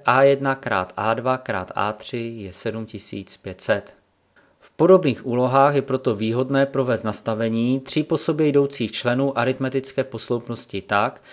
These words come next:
že druhý člen A dva položíme roven x, pak první člen A jedna je x minus d a třetí člen A tři je x plus d, kde x je libovolné reálné číslo a d je diference hledané aritmetické posloupnosti.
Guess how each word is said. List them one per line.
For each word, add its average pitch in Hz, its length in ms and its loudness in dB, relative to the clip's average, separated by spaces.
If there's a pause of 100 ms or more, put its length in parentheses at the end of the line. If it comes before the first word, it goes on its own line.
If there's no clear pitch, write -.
(200)
že 107 160 -2
druhý 135 380 0
člen 147 360 -2
A 127 160 0
dva 127 200 2
položíme 120 580 -2
roven 95 360 -4
x, - 460 -4 (140)
pak 101 220 -8
první 139 360 0
člen 139 340 0
A 131 160 2
jedna 127 540 0
je 101 140 -6
x - 340 -8
minus 120 360 -4
d 143 400 6
a - 100 -12
třetí 131 420 -2
člen 135 360 -4
A 98 160 -4
tři 123 500 -4
je 107 200 -6
x - 280 -10
plus 101 240 -6
d, 101 360 2
kde 107 160 -6
x 117 320 -8
je 120 120 0
libovolné 117 560 -2
reálné 107 440 -2
číslo 139 600 2 (500)
a 101 120 0
d 131 260 12
je 117 140 4
diference 131 680 2
hledané 117 480 0
aritmetické 104 640 -6
posloupnosti. 107 880 -6